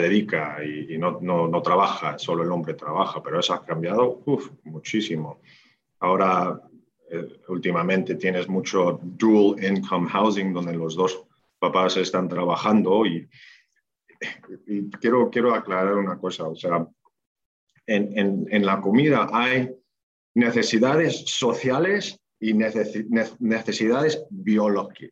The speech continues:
biológicas, ¿verdad? La, las necesidades biológicas es porque tenemos hambre y tenemos que comer algo. Entonces, hay, eso es donde viene McDonald's, o lo que llamamos nosotros son Q S Rs,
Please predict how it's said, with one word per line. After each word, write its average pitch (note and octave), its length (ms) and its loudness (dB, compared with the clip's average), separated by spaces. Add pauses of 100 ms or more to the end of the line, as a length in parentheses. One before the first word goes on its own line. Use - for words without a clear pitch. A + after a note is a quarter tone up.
biológicas, F#2+ 880 -4 (320)
¿verdad? C3 380 0 (340)
La, G#2 320 2
las G2 220 0
necesidades A2 600 2
biológicas C#3+ 640 0
es C3+ 140 -2
porque - 380 -6
tenemos A#2 400 2
hambre B2+ 260 4
y A2+ 140 2
tenemos G#2 320 0
que - 100 -4
comer F#2+ 240 -6
algo. F2 320 -10 (920)
Entonces, C#3+ 560 -2 (720)
hay, C3+ 240 0
eso D3 240 0
es C#3 60 4
donde C3+ 240 4 (220)
viene A2+ 360 0
McDonald's, G2 880 0
o F2 200 -4
lo F2+ 340 -6
que F#2 80 -8
llamamos A2 380 2
nosotros A2+ 420 0
son G2+ 220 -4
Q A2+ 340 2
S - 260 -2
Rs, E2+ 360 -10